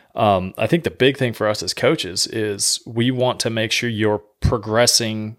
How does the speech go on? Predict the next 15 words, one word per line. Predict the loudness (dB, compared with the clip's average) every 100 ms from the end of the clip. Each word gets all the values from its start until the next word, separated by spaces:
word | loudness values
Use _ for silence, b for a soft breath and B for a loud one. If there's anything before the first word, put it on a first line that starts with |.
| _
within | 0 0 0 -2
a |
safe | 0 0 0 -6
manner. | -10 -12 -12 -14 -16 -14
Like, | -10 -8
w-, | -10 -8
you're | -2
scaling | 2 4 6 4 4 2
your | 2
volume | 2 4 2 2 -2 -4
up | -2 -2 -4 -12 _ _ _ -8
in | -6
a | -2
safe | 0 -2 -4
manner. | -8 -10 -10 -18